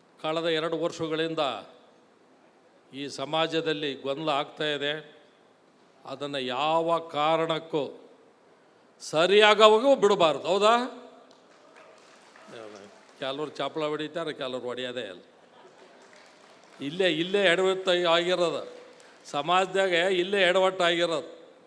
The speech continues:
ಆರಾಮಾಗಿ ಬಂದು ಗೋಧಿ ಪಾಯಸ ಒಂದು ಟವಲ್ಗೆ ವರ್ಷಕೊಂಡು ಹೋದ್ರೆ ಏನು ಮಾಡ್ದಂಗೆ ಆಗುತ್ತೆ?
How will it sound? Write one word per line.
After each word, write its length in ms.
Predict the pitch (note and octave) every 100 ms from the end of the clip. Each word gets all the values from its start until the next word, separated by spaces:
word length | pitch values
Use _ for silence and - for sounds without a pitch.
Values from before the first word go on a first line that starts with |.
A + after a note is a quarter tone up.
| _ _ _ _ _ _ _ _ _ _ _ _ _ _ _ B2
ಆರಾಮಾಗಿ 500 | D#3 F#3 G3 G3 E3
ಬಂದು 260 | G3 F#3
ಗೋಧಿ 280 | E3+ F#3 F#3
ಪಾಯಸ 320 | F#3+ G3 F3
ಒಂದು 260 | F#3 F#3+ F3+
ಟವಲ್ಗೆ 360 | E3+ F3+ F3
ವರ್ಷಕೊಂಡು 420 | E3+ D#3+ F3 E3+ E3
ಹೋದ್ರೆ 240 | E3 D3
ಏನು 260 | C3+ D#3+ E3
ಮಾಡ್ದಂಗೆ 340 | C3+ C3+ C3
ಆಗುತ್ತೆ? 460 | A#2+ A2+ G2+ -